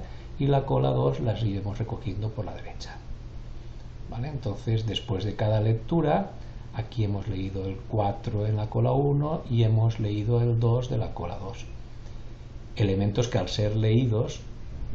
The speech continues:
pues desaparecen de la cola. Después de otro ciclo de reloj, pues vemos cómo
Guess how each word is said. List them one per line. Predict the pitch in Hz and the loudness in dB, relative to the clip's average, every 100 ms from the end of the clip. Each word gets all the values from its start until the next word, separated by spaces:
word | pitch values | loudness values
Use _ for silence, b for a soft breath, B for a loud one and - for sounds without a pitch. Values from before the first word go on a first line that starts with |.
| - | -2
pues | 110 | -2
desaparecen | - 110 - 101 95 - 85 | -2 -4 -4 -6 -8 -6 -6
de | 85 | -8
la | |
cola. | 95 - 117 - - - - B B B B B - - - | -6 -2 -2 -4 -8 -10 -10 B B B B B -10 -10 0
Después | 117 - 113 110 | 2 2 4 4
de | 107 | 6
otro | 107 110 117 | 4 2 2
ciclo | 120 117 123 | 2 2 0
de | 127 | 2
reloj, | 147 170 196 202 | 2 4 4 2
pues | 123 101 | 0 -2
vemos | 104 95 101 104 - | 0 -2 -2 -4 -2
cómo | 117 117 120 131 170 | 2 4 4 2 -2